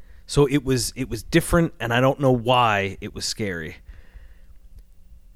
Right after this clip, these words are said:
But there was also this mystery aspect to it, where, like, where they're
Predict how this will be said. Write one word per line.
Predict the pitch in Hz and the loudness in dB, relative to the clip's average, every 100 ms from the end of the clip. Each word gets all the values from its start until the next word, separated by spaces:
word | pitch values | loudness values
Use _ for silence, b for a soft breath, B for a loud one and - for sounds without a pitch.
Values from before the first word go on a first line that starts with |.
| - | -18
But | 135 139 | -2 0
there | 147 135 | 0 0
was | 135 | 2
also | 147 170 - | 2 2 0
this | 135 127 - | 0 -2 -2
mystery | 120 160 190 - 120 95 80 | 2 2 2 0 -2 -2 -4
aspect | 92 87 - 82 - | -4 -6 -8 -10 -10
to | - 87 | -8 -4
it, | - - - - - | -4 -6 -20 -20 -14
where, | 117 113 | -8 -8
like, | 107 117 117 - | -4 -4 -4 -6
where | 127 127 120 113 | -4 0 2 0
they're | 113 110 123 120 | -6 0 2 2